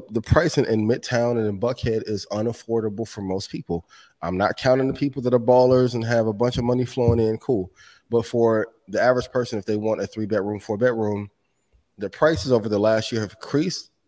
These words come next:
dramatically. And if you want to change the demographics of a city, one of the fastest ways you can change them is by changing the price of the rental market.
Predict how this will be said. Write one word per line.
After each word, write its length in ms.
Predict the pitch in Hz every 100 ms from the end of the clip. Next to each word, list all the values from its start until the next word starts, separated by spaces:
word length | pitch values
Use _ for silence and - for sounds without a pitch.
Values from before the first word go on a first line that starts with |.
| _ _
dramatically. 640 | 87 104 117 143 139 143 101
And 80 | 101
if 140 | -
you 100 | 120
want 240 | 131 127
to 80 | 120
change 720 | 104 - - 117 110 110 104 101
the 80 |
demographics 800 | 95 107 107 104 107 107 107 - -
of 140 | 104
a 60 | 120
city, 340 | - 139 165 - _ - - _
one 240 | 92 107 123
of 100 | 123
the 120 | 123
fastest 540 | - 107 110 - 104
ways 260 | 98 104 101
you 80 | 110
can 120 | 107
change 280 | - 98 98
them 180 | 101 - _ -
is 180 | 98
by 180 | - 95
changing 380 | - 110 104 101
the 80 | 98
price 520 | - 95 92 92 - _ _ _ -
of 120 | 90
the 80 | 95
rental 300 | 98 95 104
market. 360 | 120 123 98